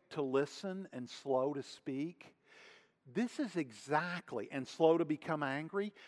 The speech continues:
this is exactly what Jesus did for you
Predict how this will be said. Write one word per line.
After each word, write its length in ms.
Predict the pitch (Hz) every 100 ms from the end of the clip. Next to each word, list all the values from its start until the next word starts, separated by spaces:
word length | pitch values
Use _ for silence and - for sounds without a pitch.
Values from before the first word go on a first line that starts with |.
| -
this 180 | 202 -
is 160 | 294 285
exactly 840 | 196 135 - 196 190 190 - 135
what 320 | 123 127 131
Jesus 800 | 120 139 139 139 120 107 - - _ _ _ _ 110
did 580 | 160 156 135 113 117 127 _ _ _
for 240 | - 170
you 460 | 170 165 233 208 98